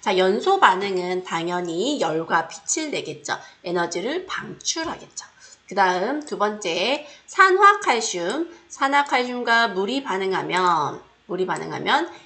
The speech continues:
에너지를 또 방출한다고 합니다. 이렇게 금속과 물 이런 것들이 또 반응할 때 또 열을 방출하는 경우도 있다고 해요.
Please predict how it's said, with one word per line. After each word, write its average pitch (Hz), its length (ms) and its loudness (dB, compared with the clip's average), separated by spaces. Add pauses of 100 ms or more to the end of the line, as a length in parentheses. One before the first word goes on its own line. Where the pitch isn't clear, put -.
(100)
에너지를 170 600 -6
또 196 200 -6
방출한다고 180 1200 -8
합니다. - 400 -10 (420)
이렇게 185 300 -4
금속과 226 760 2 (240)
물 208 340 0
이런 170 180 -2
것들이 160 400 -6
또 - 120 -8
반응할 254 540 -4
때 170 480 -4
또 165 80 -12
열을 165 300 -6
방출하는 214 640 -6
경우도 - 380 -14
있다고 - 420 -12
해요. 139 420 -8